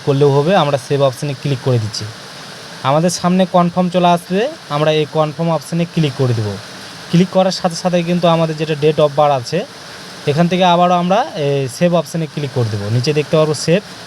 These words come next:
যেটা আমরা পাবলিশ করলাম। আমাদের কিন্তু এখানে দু হাজার সাল হয়ে গেছে, আর উপরে ফেব্রুয়ারি কুড়ি তারিখ। সেভ অপশনে ক্লিক করব। এখান থেকে আমাদের যেটা date of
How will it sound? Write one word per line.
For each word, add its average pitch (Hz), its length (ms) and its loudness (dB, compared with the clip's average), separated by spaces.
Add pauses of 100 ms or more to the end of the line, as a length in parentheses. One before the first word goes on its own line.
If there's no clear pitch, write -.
(140)
যেটা 135 240 2
আমরা 151 180 2
পাবলিশ 139 460 -2
করলাম। 143 340 2
আমাদের 151 280 0
কিন্তু 151 180 -6
এখানে 151 200 0
দু 143 200 0
হাজার 143 260 4
সাল 143 320 0
হয়ে 143 160 0
গেছে, 143 320 -4 (520)
আর 123 140 2
উপরে 147 260 0
ফেব্রুয়ারি 143 420 2
কুড়ি 151 260 -4
তারিখ। 113 200 -2 (180)
সেভ 143 160 2
অপশনে 151 300 2
ক্লিক 156 320 -6
করব। 160 320 2 (680)
এখান 160 240 0
থেকে 165 220 -2
আমাদের 156 320 -2
যেটা 151 160 -6
date 143 360 0
of 139 60 2